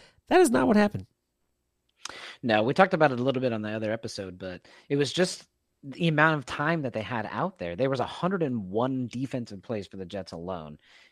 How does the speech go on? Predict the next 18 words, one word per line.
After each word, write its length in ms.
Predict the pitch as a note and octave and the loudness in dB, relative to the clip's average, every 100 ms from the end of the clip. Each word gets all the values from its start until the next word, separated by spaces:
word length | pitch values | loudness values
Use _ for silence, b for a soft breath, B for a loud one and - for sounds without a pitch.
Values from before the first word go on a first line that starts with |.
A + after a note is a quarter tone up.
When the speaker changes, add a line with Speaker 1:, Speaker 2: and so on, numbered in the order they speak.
| - | -2
Speaker 2:
And 100 | A#2+ | 0
I 20 | |
believe 380 | C3 B2+ F3 D3 | 2 2 2 2
the 160 | B2 | -2
time 240 | G#2 - C#3+ | -2 0 0
of 60 | B2 | 0
possession 340 | C3 D#3 B2 | -2 -2 -2
was 200 | A2+ G2 - | -6 -8 -10
roughly 380 | A#2 D3 - | 2 2 2
forty-five 880 | C#3+ - D#3+ D#3+ D#3+ D#3 D3+ C#3 B2+ | -4 0 4 6 4 0 0 0 0
minutes 560 | A2+ B2+ G#2 E2 - - _ | -2 -4 -4 -8 -14 -20 _
for 100 | C3 | -6
the 80 | G#2 | -6
Cowboys 420 | A2 A2 G2 F#2 | 0 0 0 -6
Speaker 1:
Oh, 80 | F#2+ | -8
Speaker 2:
offense. 200 | F2 D2+ | -10 -6
Speaker 1:
man. 140 | A#2+ A2+ | -2 -2
Speaker 2:
So 80 | E2+ | -2